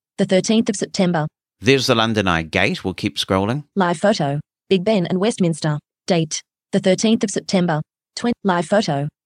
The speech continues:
Speaker 1: London from the London Eye featuring Buckingham Palace.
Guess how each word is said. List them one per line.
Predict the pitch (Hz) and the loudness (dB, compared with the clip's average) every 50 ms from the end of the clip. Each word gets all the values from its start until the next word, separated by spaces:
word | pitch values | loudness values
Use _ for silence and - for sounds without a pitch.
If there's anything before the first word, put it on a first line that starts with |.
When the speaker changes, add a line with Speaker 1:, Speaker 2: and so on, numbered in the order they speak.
| _ _ - | _ _ -2
Speaker 1:
London | 214 220 254 254 262 226 | 0 0 0 0 0 0
from | - 196 | 0 2
the | 180 175 | 2 2
London | 175 190 208 214 220 202 | 2 0 0 2 2 2
Eye | 180 180 | 2 0
featuring | 185 - 196 202 - 233 208 185 175 | 0 0 -2 -2 0 0 -2 -2 0
Buckingham | 185 226 240 - 269 247 233 202 | 0 -2 0 0 0 2 2 0
Palace. | 190 202 208 202 180 160 160 151 - | 0 0 -2 0 0 0 -2 -4 -6